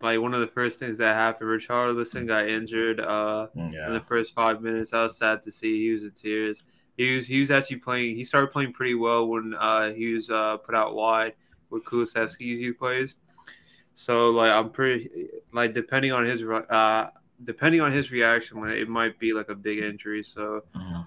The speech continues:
Speaker 1: hopefully he's fine. But, um, yeah, like you said, uh, blown lead. Like, shit, that shit been blown. But, like, again, we, it's Tottenham, man. Like, Tottenham doing Tottenham things, bro. Like, what can I say, bro? Like, uh,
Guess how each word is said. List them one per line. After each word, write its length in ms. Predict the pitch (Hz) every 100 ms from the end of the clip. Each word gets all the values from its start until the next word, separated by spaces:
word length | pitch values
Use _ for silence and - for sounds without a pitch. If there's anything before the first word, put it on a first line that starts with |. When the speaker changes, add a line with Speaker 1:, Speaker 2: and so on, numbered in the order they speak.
| _
Speaker 1:
hopefully 380 | 120 117 113 110
he's 180 | 110 -
fine. 440 | 107 107 107 107 _ _ _ _ -
But, 320 | 113 120 120
um, 480 | 127 131 127 127 127 - -
yeah, 300 | 135 139 135
like 240 | 127 131
you 100 | 139
said, 340 | 147 135 131 127
uh, 380 | 120 120 117 117 113
blown 360 | 127 127 123
lead. 360 | 123 127 127 123 - - - - - _ _ _
Like, 200 | 143 127
shit, 240 | 120 151 139
that 180 | 135 131
shit 180 | 147
been 200 | 135 127
blown. 320 | 120 131 135 123
But, 160 | 127
like, 420 | 120 123 123 127 -
again, 340 | 131 131 135 135
we, 140 | 135
it's 240 | 143 135 -
Tottenham, 520 | 143 139 127 117 113
man. 280 | 110 113 113
Like, 200 | 113 113
Tottenham 360 | 131 135 131
doing 220 | 131 131
Tottenham 400 | 120 131 123 120 113
things, 420 | 123 113 110 107
bro. 340 | 107 107 107
Like, 320 | 110 104 104 - _ _ _ _ _ _ _ _ _ _ _ _ - _ _
what 200 | 123 127
can 140 | 127 123
I 120 | 113
say, 320 | 110 117 110
bro? 320 | 107 110 110
Like, 380 | 110 110 110 107
uh, 360 | 110 110 110